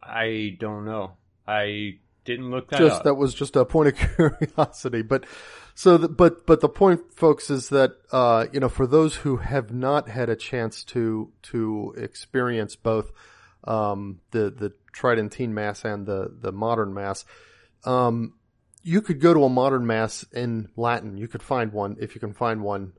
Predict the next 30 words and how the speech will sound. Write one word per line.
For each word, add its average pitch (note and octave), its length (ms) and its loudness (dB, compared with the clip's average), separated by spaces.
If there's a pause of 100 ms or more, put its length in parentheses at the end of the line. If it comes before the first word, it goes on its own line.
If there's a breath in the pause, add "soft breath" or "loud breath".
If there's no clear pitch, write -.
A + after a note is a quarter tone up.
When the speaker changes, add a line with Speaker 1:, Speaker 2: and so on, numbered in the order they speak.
(120)
Speaker 2:
Um, G2 380 -6
go C3 140 0
to B2 120 2
a A2+ 40 2
modern A#2+ 380 0
Mass A#2 280 -2
in G#2+ 120 -6
Latin G#2+ 500 -6 (280)
and G2+ 300 -6
attend, A2 640 -4 (580)
and C#3+ 180 0
then D3+ 160 4
go D3 180 6
find D3 280 0
a A#2+ 40 -2
Tridentine C3 640 0
Mass G#2 460 -4 (140)
and G#2+ 380 -6
attend A#2 440 -6
it. B2 360 -4 (440 soft breath)
And B2+ 140 -4
you'll C3 120 0
see C#3 380 -2
that A2+ 320 -2
the A#2+ 80 -6
difference D3+ 440 -2
between C3 440 -6
them A#2 160 -2
has A2 260 -6
far, C3+ 640 0